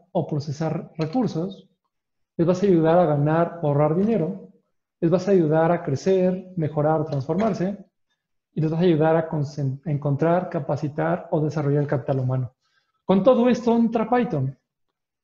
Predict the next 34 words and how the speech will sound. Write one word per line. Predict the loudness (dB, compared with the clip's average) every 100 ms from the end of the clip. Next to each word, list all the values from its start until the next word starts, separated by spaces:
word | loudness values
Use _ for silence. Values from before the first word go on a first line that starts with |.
| _
Si | 2
vemos | 4 4
en | 4
la | 4
última, | 4 2 0 0 -4 -12 _ _ _ _ _
les | -2 2
puedes | 4 4
dar | 2 2
clases, | 2 2 0 -6 -6
les | -4
puedes | 0 0
dar | 0
cursos | -2 -4
de | -4
capacitación | -4 -4 -4 -6 -2 0 0 -2 -6 -16 _ _
a | -4
la | -2
gente | 0 0 0 -2 -6 -8 _ _ _ -4
de | 0
alguna | 0 0
empresa | 0 0 0 -4
en | -2
cómo | -2 -2
desarrollar | -2 -2 -2 -2
Python. | -2 -2 -4 -6 -18 _ _ _ _ _ _ _ _ _ _ _ _ _
¿Cuánto | 0 2 2 0 4
paga | 4 6 4
el | 4
gobierno | 4 4 4 4 2 0 -4 -16 _ _ _ _ _ _ -4
de | 0
México | 2 2 0 0 2
o |
alguna | 2 4 4
empresa | 2 4 2 2 -2 -4 -8